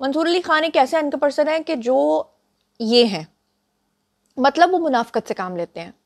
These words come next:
मतलब वो कभी बात कर देते हैं, यानी आधा व्लॉग उनका होता है पीएमएलएन के हक में, आधा व्लॉग होता है उनका पीटीआई के हक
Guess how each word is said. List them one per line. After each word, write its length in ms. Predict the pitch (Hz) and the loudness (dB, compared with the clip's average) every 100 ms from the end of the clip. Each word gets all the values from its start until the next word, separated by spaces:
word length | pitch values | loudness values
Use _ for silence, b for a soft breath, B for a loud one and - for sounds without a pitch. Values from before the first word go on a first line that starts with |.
| 226 | -4
मतलब 340 | 247 294 294 | 0 2 2
वो 260 | 330 359 381 b b b - | 2 0 -2 b b b 2
कभी 300 | 254 302 392 - _ - | 4 4 2 0 _ -2
बात 300 | 208 202 226 | 4 4 4
कर 140 | 277 | 0
देते 280 | 240 254 269 | 2 0 0
हैं, 300 | 277 269 277 | -2 -2 -2
यानी 180 | 240 254 - | -2 -2 2
आधा 220 | 226 226 | 2 4
व्लॉग 280 | 302 294 269 | 4 4 4
उनका 220 | 269 262 | 2 0
होता 200 | 269 240 | 0 2
है 60 | 262 | -2
पीएमएलएन 400 | 262 226 220 247 | -2 0 0 -2
के 80 | 277 | -2
हक 240 | 294 262 254 | 0 0 -2
में, 140 | 269 | -8
आधा 280 | - 214 240 | 0 2 2
व्लॉग 280 | 262 254 240 | 2 2 2
होता 220 | 233 226 | 2 0
है 80 | 233 | -2
उनका 200 | 254 262 | -2 -4
पीटीआई 340 | - 262 214 185 | -2 2 4 4
के 100 | 202 | -2
हक 140 | 190 | -8